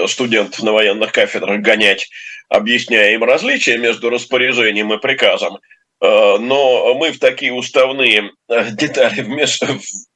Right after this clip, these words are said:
так сказать, входить не будем. Э, все-таки понятно, что в бытовом языке приказ и распоряжение — это вещи, э, близкие. А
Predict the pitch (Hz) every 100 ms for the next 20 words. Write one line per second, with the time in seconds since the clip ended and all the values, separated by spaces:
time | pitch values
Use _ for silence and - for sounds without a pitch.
0 | - 131 - 120 110 120 113 - 147 123
1 | 107 110 170 226 254 117 - - - -
2 | - _ 123 120 127 - 208 - - 143
3 | 175 180 139 131 135 117 104 117 104 139
4 | 135 143 131 117 123 139 175 247 131 -
5 | 135 - 185 165 123 117 - 120 120 123
6 | 165 151 117 110 107 123 - 117 120 113
7 | - 107 98 92 _ _ _ _ - 101
8 | 104 135 120 - 76 80 - - - -
9 | _ _ _ _ - 123 127 123